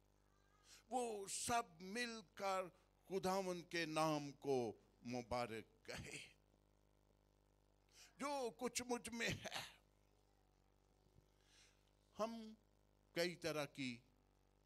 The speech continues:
अपनी ज़िंदगी में लियाकत रखते हैं। बहुत सारे लोग हुनरमंद हैं,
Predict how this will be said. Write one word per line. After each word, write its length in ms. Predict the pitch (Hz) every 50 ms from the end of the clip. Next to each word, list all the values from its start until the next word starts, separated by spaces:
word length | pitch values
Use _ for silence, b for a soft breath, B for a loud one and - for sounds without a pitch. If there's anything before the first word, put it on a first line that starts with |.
| _ _ _ -
अपनी 380 | 135 139 - - 127 127 131 123
ज़िंदगी 480 | 98 - 131 123 113 117 107 110 117
में 300 | 107 104 104 101 101 95 - - - - _ - -
लियाकत 560 | 98 101 113 117 113 113 - - - 113 - -
रखते 420 | 107 104 104 - - - - - 87
हैं। 300 | 82 - - - - - - -
बहुत 240 | - 240 240 214 -
सारे 280 | - 220 190 185 190 190
लोग 380 | 185 196 190 185 185 - B B B B B B B -
हुनरमंद 600 | 202 226 220 226 196 180 196 190 175 175 156 - -
हैं, 320 | 143 143 123 107 - -